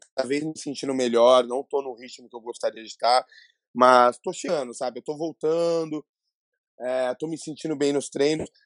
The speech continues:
A minha ideia era lutar os quatro grandes esse ano. Então, não aconteceu do europeu,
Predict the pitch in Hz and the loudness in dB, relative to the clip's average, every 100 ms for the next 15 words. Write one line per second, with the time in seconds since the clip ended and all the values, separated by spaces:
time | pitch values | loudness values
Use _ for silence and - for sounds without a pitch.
0 | _ 135 131 180 208 156 151 170 160 - | _ -8 -4 -2 -2 2 4 6 4 0
1 | 151 185 180 156 - 160 151 - 147 151 | 0 2 0 -4 -2 -2 -2 -2 0 0
2 | - 123 131 143 123 143 - 139 117 104 | -2 -8 -2 -2 -2 -4 -4 -2 -2 -4
3 | 107 _ _ _ _ _ - 104 - 120 | -14 _ _ _ _ _ -18 -12 -2 2
4 | 123 120 117 117 120 127 135 143 135 123 | 2 2 -2 -6 -2 -2 -2 -4 -2 -2
5 | 127 120 120 113 120 143 | -2 0 0 2 6 6